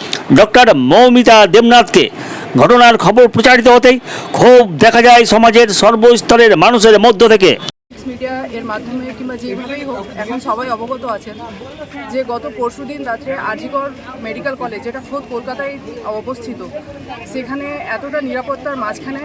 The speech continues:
Speaker 2: একটা এত বড় ক্রাইম হয়ে গেছে যে মেয়েটি যে শুধু মারা গেছে তাই নয়, তার দেহ পুরো ক্ষতবিক্ষত অবস্থায় উদ্ধার করা হয়েছে। সে একটা মেয়ে,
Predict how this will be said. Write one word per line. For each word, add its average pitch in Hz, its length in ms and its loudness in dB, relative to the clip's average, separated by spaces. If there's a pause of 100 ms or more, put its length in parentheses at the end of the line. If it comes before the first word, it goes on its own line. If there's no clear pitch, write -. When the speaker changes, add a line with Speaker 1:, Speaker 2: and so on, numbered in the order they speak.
(120)
Speaker 2:
একটা 233 260 -16
এত 220 180 -10
বড় 285 220 -10
ক্রাইম 254 360 -10
হয়ে 240 180 -14
গেছে 226 320 -12 (500)
যে 247 60 -12
মেয়েটি 247 420 -12
যে 302 140 -14
শুধু 302 200 -14
মারা 247 300 -8
গেছে 285 240 -12
তাই 262 240 -8
নয়, 277 260 -12 (100)
তার 247 200 -8
দেহ 254 240 -12 (120)
পুরো 277 120 -16 (120)
ক্ষতবিক্ষত 269 520 -12
অবস্থায় 285 600 -12 (840)
উদ্ধার 277 280 -12
করা 277 200 -6
হয়েছে। 220 360 -12 (580)
সে 254 80 -12 (420)
একটা 254 240 -10
মেয়ে, 302 400 -10